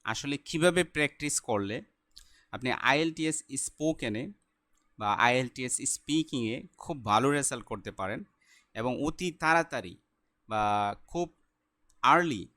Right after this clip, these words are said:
আপনি কি করতে পারেন, আপনার ফ্লুয়েন্সি নিয়ে আসতে পারেন। আসলে কিভাবে প্র্যাকটিস করা উচিত সেটাই আমি আজকে দেখাবো।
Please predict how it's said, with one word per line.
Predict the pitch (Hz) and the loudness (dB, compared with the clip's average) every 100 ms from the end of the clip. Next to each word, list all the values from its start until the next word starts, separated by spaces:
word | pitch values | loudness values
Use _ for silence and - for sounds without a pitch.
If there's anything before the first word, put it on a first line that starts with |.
| _ _ - | _ _ -10
আপনি | 123 131 | -10 -8
কি | 139 | -10
করতে | 139 143 131 | -8 -8 -8
পারেন, | 110 98 92 92 | -8 -6 -6 -8
আপনার | 101 120 | -10 -10
ফ্লুয়েন্সি | 107 139 139 147 - | -10 -4 0 0 -2
নিয়ে | 147 107 | -4 -6
আসতে | 98 - 98 | -6 -10 -12
পারেন। | 92 90 - _ _ _ _ - | -14 -14 -16 _ _ _ _ -10
আসলে | 113 147 | -6 -6
কিভাবে | - - 180 185 170 | -6 -4 2 4 2
প্র্যাকটিস | 156 139 - 135 - | -2 -6 -4 -6 -2
করা | 131 127 | 2 2
উচিত | - 151 - 180 156 | 0 -4 -6 -8 -10
সেটাই | - - 127 147 | -12 -8 -6 -4
আমি | 135 113 | -4 -4
আজকে | 101 - | -4 -8
দেখাবো। | 92 92 95 98 | -10 -10 -12 -16